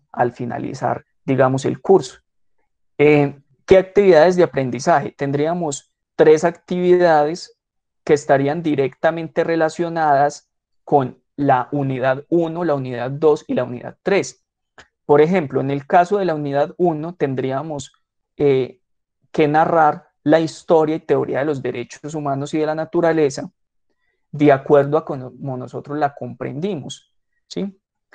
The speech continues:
Vamos entonces a escribir un texto de máximo tres páginas, máximo, ¿sí? Puede ser entonces menos, donde se escriba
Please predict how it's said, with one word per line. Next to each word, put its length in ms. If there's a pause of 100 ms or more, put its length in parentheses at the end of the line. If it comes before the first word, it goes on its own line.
(160)
Vamos 360
entonces 360
a 40
escribir 380
un 140
texto 500
de 100
máximo 480
tres 320
páginas, 680
máximo, 880 (120)
¿sí? 280
Puede 220
ser 160
entonces 460
menos, 440 (440)
donde 380
se 120
escriba 720